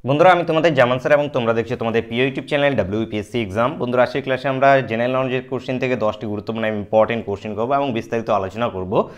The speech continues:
যে সমস্ত কোশ্চেনগুলো তোমাদের আপকামিং প্রতিটি চাকরি পরীক্ষার জন্য very, very, very important, বিশেষ করে তোমাদের আপকামিং ক্যালকাটা পুলিশের এক্সামের জন্য তো most important। তো সেশনটা মন দিয়ে শেষ পর্যন্ত দেখতে থাকুন। Obviously, চ্যানেলে যারা প্রথমবার ভিজিট করছো, অবশ্যই ভিডিওকে একটি লাইক করে দেবে, চ্যানেলকে যারা সাবস্ক্রাইব করে রাখোনি, অবশ্যই সাবস্ক্রাইব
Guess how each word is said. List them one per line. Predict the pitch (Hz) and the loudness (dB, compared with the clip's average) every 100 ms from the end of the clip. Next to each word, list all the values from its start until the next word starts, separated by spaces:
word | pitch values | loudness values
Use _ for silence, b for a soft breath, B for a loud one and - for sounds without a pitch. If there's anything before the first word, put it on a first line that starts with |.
| B B | B B
যে | 123 | -4
সমস্ত | 156 170 180 | -2 -2 -2
কোশ্চেনগুলো | 160 156 180 170 175 | -4 -4 -4 -4 -4
তোমাদের | 170 160 165 | -2 0 0
আপকামিং | - 135 - 156 | 0 -4 -2 -4
প্রতিটি | 156 143 139 165 | -4 -6 -6 -6
চাকরি | 160 135 131 | -2 -2 -2
পরীক্ষার | 135 127 139 120 | -4 -4 -4 -4
জন্য | 131 135 | -4 -4
very, | 113 104 123 131 113 | -4 -4 -2 -4 -2
very, | 123 123 98 | -2 -2 -2
very | 117 123 | -2 -2
important, | 98 92 90 87 | -4 -6 -6 -6
বিশেষ | 104 110 | -8 -8
করে | 127 | -8
তোমাদের | 113 117 117 | -6 -4 -2
আপকামিং | 110 120 | -4 -6
ক্যালকাটা | 113 110 117 | -6 -6 -6
পুলিশের | 123 127 139 127 | -8 -8 -6 -6
এক্সামের | 107 120 120 | -4 -6 -6
জন্য | 117 120 | -8 -8
তো | 123 | -8
most | 107 113 117 113 | -6 -6 -6 -8
important। | 92 85 76 76 80 b b b - | -8 -10 -14 -16 -20 b b b -14
তো | 117 | -6
সেশনটা | 156 143 190 190 | -4 -2 0 0
মন | 170 | 0
দিয়ে | 170 180 | -2 -2
শেষ | 170 165 | -4 -6
পর্যন্ত | 175 165 | -4 -2
দেখতে | 147 143 | -2 -2
থাকুন। | 156 156 156 | -4 -4 -4
Obviously, | 110 117 117 135 | -4 -4 -4 -6
চ্যানেলে | 110 104 110 | -6 -6 -4
যারা | 120 | -4
প্রথমবার | - 82 98 123 | -6 -12 -6 -4
ভিজিট | 113 120 131 | -4 -4 -6
করছো, | 139 120 - 190 B B B - | -6 -6 -2 -4 B B B -4
অবশ্যই | 127 151 175 | -2 -2 -2
ভিডিওকে | 160 156 | -2 -4
একটি | 160 156 | -2 2
লাইক | 117 123 | 2 2
করে | 147 | -2
দেবে, | 135 117 160 | -2 -2 -2
চ্যানেলকে | 139 107 107 | -4 -6 -4
যারা | 117 | -8
সাবস্ক্রাইব | 110 92 - 120 - | -8 -10 -6 -6 -4
করে | 90 | -8
রাখোনি, | 82 104 | -8 -8
অবশ্যই | 123 82 85 - | -8 -10 -12 -12
সাবস্ক্রাইব | - 160 160 131 | -8 -10 -2 -2